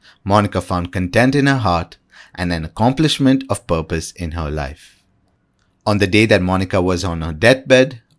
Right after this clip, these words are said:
Augustine asked her if she would like to go back and be buried along with her husband. Her response was,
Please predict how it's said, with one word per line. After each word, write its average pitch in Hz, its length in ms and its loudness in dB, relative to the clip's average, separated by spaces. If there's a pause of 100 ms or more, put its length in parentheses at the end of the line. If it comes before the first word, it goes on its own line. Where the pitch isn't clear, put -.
(120)
Augustine 127 640 2
asked 90 280 0
her 95 220 0
if 95 160 -2
she - 140 -4
would 85 220 -4
like 90 260 0
to 139 80 -4
go 127 220 6
back 110 400 2 (220)
and 98 140 -2
be 101 120 0
buried 87 340 0
along 82 320 -4
with 80 160 -8
her 82 120 -10
husband. 82 520 -6 (1000)
Her 185 160 8
response 87 520 0
was, 80 480 -8